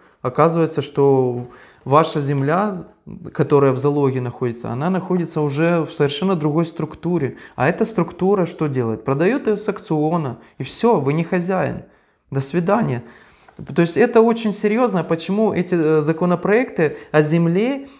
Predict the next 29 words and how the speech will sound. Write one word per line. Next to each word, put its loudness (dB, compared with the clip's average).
и 2
у-, 2
антибанковские, 2
почему -4
они -2
шли -4
в -6
связке, -2
почему 0
их -2
требуют 2
в -16
связке. -2
Только -2
непонятно, 2
кто -2
их 0
требует. 0
Потому 0
что 0
на 2
самом 2
деле 0
никто 2
из 2
нас -2
не 2
видел -2
документа 0